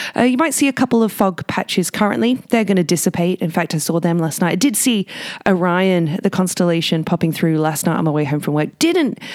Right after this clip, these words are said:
manage to see Jupiter and Saturn, uh, and the closest they've been in, what, since sixteen thirty-two, did I say? So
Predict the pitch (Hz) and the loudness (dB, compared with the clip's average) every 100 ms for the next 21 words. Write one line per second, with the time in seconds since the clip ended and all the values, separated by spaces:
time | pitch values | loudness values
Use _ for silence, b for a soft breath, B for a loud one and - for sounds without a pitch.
0 | B - 226 220 240 - 190 156 190 185 | B 2 4 4 2 2 0 0 0 2
1 | 165 B B B - 185 - 190 175 170 | 0 B B B -2 0 2 0 2 2
2 | 170 - - - - - 190 175 175 - | 0 -2 -2 -2 -2 0 0 0 -2 -2
3 | 202 226 269 143 - - - 170 156 147 | 0 2 0 -2 -2 -6 -2 0 0 2
4 | 151 147 - 160 147 143 139 127 - - | 0 0 0 0 0 0 0 -2 -4 -4
5 | 151 - 208 - 214 208 220 202 196 233 | -4 -2 -2 0 0 2 0 0 0 0
6 | 247 277 285 - 302 330 - 214 202 | 0 0 0 0 0 0 0 2 2